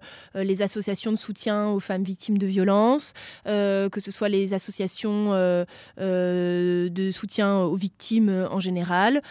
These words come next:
euh, que ce soit, euh, des associations dans le secteur de la parentalité, euh, dans le secteur de l'addictologie.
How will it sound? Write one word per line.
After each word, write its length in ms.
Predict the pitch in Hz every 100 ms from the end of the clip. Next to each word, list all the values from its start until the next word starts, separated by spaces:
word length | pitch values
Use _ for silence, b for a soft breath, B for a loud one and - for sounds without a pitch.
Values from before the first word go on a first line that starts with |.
| B B -
euh, 260 | 196 196 196
que 140 | 220
ce 160 | - 202
soit, 480 | - 214 202 202
euh, 40 | 190
des 160 | 185
associations 600 | 190 - 202 190 - 214 214
dans 80 |
le 80 | 190
secteur 300 | - 196 196
de 60 | 190
la 120 | 185
parentalité, 880 | 196 185 190 202 202 226 220 254 294 B B B
euh, 840 | 196 202 196 185 185 185 185 185 185
dans 120 | 190
le 40 |
secteur 240 | 185 175 190
de 80 | 185
l'addictologie. 800 | 185 196 - 226 220 233 294